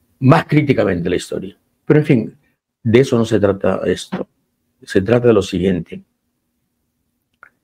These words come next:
¿Qué burra puede, qué burra puede ser la gente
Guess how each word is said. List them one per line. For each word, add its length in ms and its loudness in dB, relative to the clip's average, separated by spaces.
¿Qué 140 4
burra 360 2
puede, 300 -4
qué 180 4
burra 580 2
puede 400 2
ser 320 -2
la 120 -4
gente 600 -6